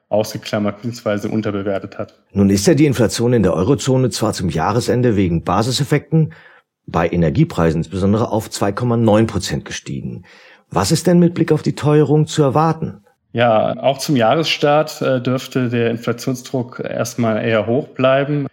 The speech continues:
Speaker 1: Das liegt, äh, unter anderem an fiskalischen Maßnahmen, wie der Erhöhung der Mehrwertsteuer für die Gastronomie in Deutschland, so dass die Inflationsrate wahrscheinlich jetzt im Januar relativ konstant bleiben wird erstmal. Äh, im weiteren Jahresverlauf wird sie tendenziell, äh, wahrscheinlich nachlassen,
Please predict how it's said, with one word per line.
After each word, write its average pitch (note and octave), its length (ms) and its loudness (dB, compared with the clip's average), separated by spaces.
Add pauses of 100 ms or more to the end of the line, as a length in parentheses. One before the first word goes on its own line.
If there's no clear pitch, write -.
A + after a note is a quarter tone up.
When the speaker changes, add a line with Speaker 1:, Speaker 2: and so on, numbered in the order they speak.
Speaker 1:
Das - 160 -10
liegt, A#2+ 240 -4
äh, B2 80 -2
unter A#2+ 280 2
anderem A2+ 280 0
an A2 140 -2
fiskalischen A2+ 720 -2
Maßnahmen, D3+ 760 -2 (400)
wie A#2+ 80 0
der A2+ 120 2
Erhöhung A2+ 260 0
der G#2 80 2
Mehrwertsteuer C3 640 0
für A#2+ 140 -10
die A2+ 80 0
Gastronomie A2 560 -2
in C#3+ 100 -2
Deutschland, C3+ 640 -4 (640)
so B2+ 260 -2
dass A2+ 380 -2
die A#2 80 -4
Inflationsrate A#2 960 -2
wahrscheinlich A2+ 840 -2
jetzt A2+ 200 -8
im G#2+ 80 -2
Januar G#2+ 720 0
relativ A2 420 -2
konstant D3+ 440 -6
bleiben C#3 240 0
wird C3+ 160 -4
erstmal. C#3 420 -4 (800)
Äh, A2+ 140 -6
im G#2+ 100 -2
weiteren C#3 380 2
Jahresverlauf B2+ 920 0
wird A#2+ 140 -4
sie A#2 160 -6
tendenziell, A#2 720 0
äh, G#2+ 280 -2
wahrscheinlich G#2+ 380 -6
nachlassen, D3+ 640 -2